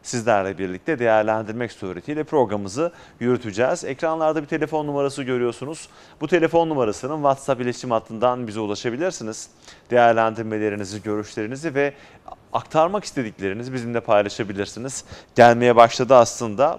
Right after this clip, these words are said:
Programımızdan birkaç dakika önce bu tür mesajlar gelmeye başlıyor. Ee, sizler de program esnasında bize eşlik edebilirsiniz. Elazığ'ın gündemine baktığınız zaman çok sıcak bir,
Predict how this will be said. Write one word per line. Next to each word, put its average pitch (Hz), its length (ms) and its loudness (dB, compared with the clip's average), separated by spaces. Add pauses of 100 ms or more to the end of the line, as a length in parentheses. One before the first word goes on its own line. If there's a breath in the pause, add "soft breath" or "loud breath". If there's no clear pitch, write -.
Programımızdan 117 600 -2
birkaç 165 360 -4
dakika 110 360 -8
önce 95 380 -6 (300 loud breath)
bu 113 100 -10
tür 110 240 -8
mesajlar 110 600 -2
gelmeye 104 460 -2
başlıyor. 139 500 -2 (340 loud breath)
Ee, 120 240 4
sizler 104 440 0
de 120 60 -6
program 104 380 -4
esnasında 98 720 -6
bize 107 200 -6
eşlik - 300 -8
edebilirsiniz. 92 720 -8 (440 loud breath)
Elazığ'ın 175 420 2
gündemine 147 400 -2
baktığınız 127 480 0
zaman 120 320 -2
çok 135 260 -6
sıcak 123 420 -2
bir, 123 220 -2